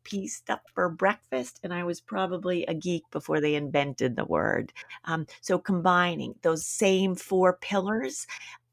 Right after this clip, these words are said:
on some days, one pillar predominates more than others, but there's an inextricable link between the education, the research, the m-,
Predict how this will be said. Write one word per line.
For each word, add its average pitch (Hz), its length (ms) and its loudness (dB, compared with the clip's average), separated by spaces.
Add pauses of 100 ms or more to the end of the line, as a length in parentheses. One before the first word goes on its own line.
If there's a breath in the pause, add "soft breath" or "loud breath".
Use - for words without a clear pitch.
on 180 120 2
some 180 280 4
days, 175 500 4
one 180 320 4
pillar 180 460 6 (140)
predominates 175 600 2
more 175 200 4
than 175 160 2
others, 185 280 4
but - 140 -6
there's 175 200 0
an 175 120 -2 (100)
inextricable 185 920 2
link 160 400 -2 (220 loud breath)
between 156 420 -4
the - 140 -8
education, 156 760 -2
the 147 100 -2
research, 151 680 -2 (480 loud breath)
the 156 420 0
m-, 170 160 -2